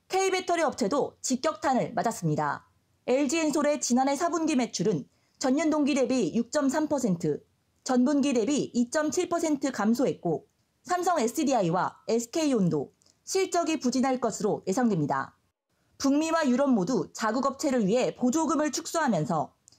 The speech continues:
전기차 판매 상황은 당분간 녹록지 않습니다. 지난해까지 북미에만 여덟 개의 공장을 지으며 공격적으로 생산량을 늘려온 엘지 엔솔은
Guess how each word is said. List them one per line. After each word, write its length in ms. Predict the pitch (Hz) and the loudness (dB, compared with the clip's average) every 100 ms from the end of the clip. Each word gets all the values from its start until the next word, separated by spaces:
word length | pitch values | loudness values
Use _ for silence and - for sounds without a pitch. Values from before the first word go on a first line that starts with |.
| _ - | _ -10
전기차 540 | - 240 302 349 349 | 0 2 2 0 -2
판매 300 | 359 359 339 | 0 -2 0
상황은 540 | 330 269 220 269 165 - | 0 0 2 0 -2 -4
당분간 760 | 226 226 240 214 247 190 147 | 0 2 2 2 0 -2 -2
녹록지 460 | 185 233 277 254 180 | 2 2 0 -2 -2
않습니다. 680 | 175 214 185 147 143 131 _ _ _ _ _ - | -2 0 -2 0 -4 -6 _ _ _ _ _ -8
지난해까지 800 | 254 277 269 262 233 294 240 170 | 0 2 2 0 0 2 0 0
북미에만 560 | 254 262 311 311 311 240 | 0 2 2 0 2 2
여덟 280 | 233 302 | 2 0
개의 180 | 294 269 | 0 -2
공장을 480 | 254 240 240 269 247 | 2 0 2 2 0
지으며 440 | 214 175 190 156 - - - - - | 0 0 2 0 -4 -20 -20 -20 -4
공격적으로 680 | 277 285 339 339 339 320 320 | 0 2 0 0 -2 0 0
생산량을 540 | 320 320 302 285 277 | 0 0 2 2 2
늘려온 420 | 240 214 240 202 147 | 2 2 2 0 0
엘지 380 | 208 233 277 | 2 2 2
엔솔은 460 | 254 202 170 185 | 0 0 0 0